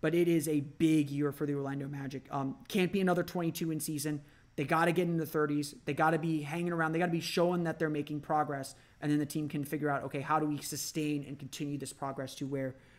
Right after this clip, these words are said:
we ultimately wanna go, which is a championship?" Um,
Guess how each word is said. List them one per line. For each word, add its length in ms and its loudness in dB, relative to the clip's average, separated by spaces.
we 120 8
ultimately 400 6
wanna 240 0
go, 160 -2
which 200 -6
is 300 -4
a 40 0
championship?" 680 -6
Um, 260 0